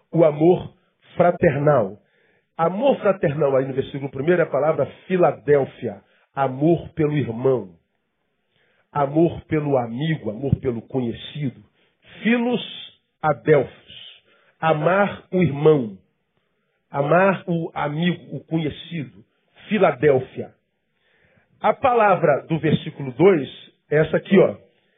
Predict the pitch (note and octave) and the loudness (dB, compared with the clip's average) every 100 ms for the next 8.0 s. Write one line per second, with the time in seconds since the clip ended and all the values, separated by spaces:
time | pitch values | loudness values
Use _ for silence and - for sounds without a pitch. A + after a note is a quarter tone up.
0 | _ _ C3+ C#3+ E3+ G#3+ C4 G#3 A3 F3 | _ _ -6 2 8 8 8 2 -2 -2
1 | F3+ - D#3+ - F3 F#3 C3+ F#3+ A#3 - | -4 -2 -2 2 2 2 2 2 2 -6
2 | _ _ _ _ _ _ _ _ _ _ | _ _ _ _ _ _ _ _ _ _
3 | _ _ _ C3 F3 D#3 F3+ A2 - _ | _ _ _ 2 4 6 4 2 -4 _
4 | _ _ _ _ _ _ _ _ _ _ | _ _ _ _ _ _ _ _ _ _
5 | B3 D4 - - - - A3 G#3 F3 D#3+ | 4 4 0 0 0 2 2 2 2 4
6 | D#3 D3 A3+ A#3+ C4 A#3 G#3+ F3+ F3+ F#3 | 2 2 0 2 2 4 4 4 4 6
7 | F#3 - F3 - D#3+ C#3 C3+ G#3 G3 | 6 4 -4 0 0 0 0 0 -2